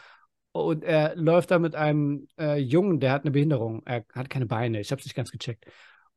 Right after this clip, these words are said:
Und der Junge ist im Rollstuhl oder so eine Art Rollstuhl, weil, du, ich kenn nicht alle Arten von Rollstuhl, aber er sitzt da drinne und, äh,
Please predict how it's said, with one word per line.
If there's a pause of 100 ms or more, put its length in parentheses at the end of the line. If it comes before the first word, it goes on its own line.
(140)
Und
der
Junge
ist
im
Rollstuhl
oder
so
eine
Art
Rollstuhl,
weil,
du,
ich
kenn
nicht
alle
Arten
von
Rollstuhl,
aber
er
sitzt
da
drinne
und,
äh,